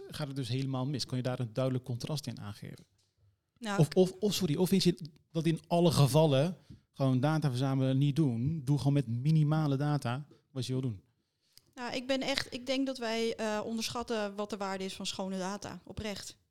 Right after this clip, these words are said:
Speaker 2: Dataminimalisatie, hoe je het ook wil noemen. Eh, onze tech, eh, stack is echt enorm. Eh, we, we voegen liever software toe dan dat we eens op een vrije middag gaan kijken naar wat we eigenlijk nou allemaal ge-, eh, gebruiken. Sommige bedre-,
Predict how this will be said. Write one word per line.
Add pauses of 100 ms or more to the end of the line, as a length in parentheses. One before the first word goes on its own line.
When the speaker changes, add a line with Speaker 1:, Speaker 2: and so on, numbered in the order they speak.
(400)
Speaker 2:
Dataminimalisatie, (240)
hoe
je
het
ook
wil
noemen. (300)
Eh,
onze
tech, (100)
eh,
stack
is
echt
enorm. (240)
Eh,
we,
we
voegen
liever
software
toe
dan
dat
we (260)
eens
op
een
vrije
middag
gaan
kijken
naar
wat
we
eigenlijk
nou
allemaal
ge-,
eh,
gebruiken. (240)
Sommige
bedre-,